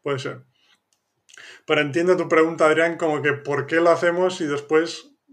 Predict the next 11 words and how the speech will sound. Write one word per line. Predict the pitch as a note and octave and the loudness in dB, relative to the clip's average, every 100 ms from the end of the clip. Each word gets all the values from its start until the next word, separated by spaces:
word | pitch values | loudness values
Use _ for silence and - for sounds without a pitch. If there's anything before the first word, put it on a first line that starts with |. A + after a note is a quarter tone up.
| - | -20
entre | E3+ C3+ B2 | -14 -8 -6
comillas, | C#3+ D#3 E3+ | -4 -2 -2
no | D#3+ | 0
lo | D#3+ | 0
vamos | D#3 D3+ C#3 | 0 0 -4
a | |
utilizar | C3+ C#3 C#3 C3+ | -8 -8 -6 -6
tanto? | C3 C3 A2+ - - C3+ - _ _ _ _ _ _ _ _ _ _ | -8 -10 -12 -20 -20 -20 -20 _ _ _ _ _ _ _ _ _ _
Buena | C#3+ D#3 F#3 | -6 0 0
pregunta. | D#3 D#3+ E3+ C3+ B2+ - | 0 -2 -4 -12 -18 -14
<laughs> | F3+ B2+ F#3 - | -12 -10 -12 -16